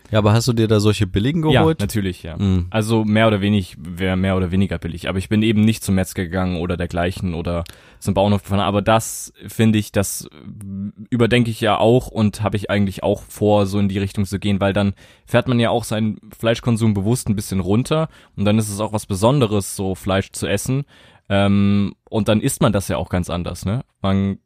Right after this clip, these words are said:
Speaker 2: konsumiert es dann nicht einfach rein, sondern wenn du so ein teures Stück Fleisch isst, wo du weißt, wo das herkommt, was, wie das Tier gelebt hat, wo das Tier gelebt hat, dass es frei war, glücklich war, wie auch immer, ähm, und man halt auch viel Geld dafür bezahlt hat, dann wertschätzt man das ja auch anders.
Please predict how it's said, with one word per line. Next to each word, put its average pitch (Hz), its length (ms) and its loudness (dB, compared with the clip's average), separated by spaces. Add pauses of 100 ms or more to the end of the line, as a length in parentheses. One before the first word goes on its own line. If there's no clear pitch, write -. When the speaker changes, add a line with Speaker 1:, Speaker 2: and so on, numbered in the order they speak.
(120)
Speaker 2:
konsumiert 113 400 2
es 123 80 -4
dann 117 100 2
nicht 110 120 -2
einfach 104 280 -4
rein, 123 180 2
sondern 101 180 0
wenn 107 80 2
du 104 60 0
so 101 100 2
ein 98 60 2
teures 120 280 2
Stück - 160 -6
Fleisch 123 320 0
isst, 120 260 -6
wo 104 60 -6
du 98 100 -4
weißt, 107 360 2 (360)
wo 101 80 0
das 101 180 -2
herkommt, 117 500 2
was, 104 260 -6 (140)
wie 104 100 -4
das 104 160 -2
Tier 101 140 -2
gelebt 104 360 0
hat, 110 300 0
wo 127 140 4
das 135 180 0
Tier 117 120 -2
gelebt 110 300 -2
hat, 107 280 -2
dass 101 140 -2
es 98 120 -8
frei 113 280 0
war, 104 100 0
glücklich 113 320 -4
war, 107 80 2
wie 107 100 2
auch 101 60 -2
immer, 123 240 2 (480)
ähm, 107 440 2
und 120 140 2
man 120 140 4
halt 110 160 2
auch 110 80 -4
viel 123 200 0
Geld 135 180 2
dafür 110 180 -2
bezahlt 98 360 -2
hat, 107 140 -4
dann 101 380 -2
wertschätzt 117 560 -2
man 98 160 0
das 95 160 -6
ja - 80 -6
auch - 160 -8
anders. - 440 -8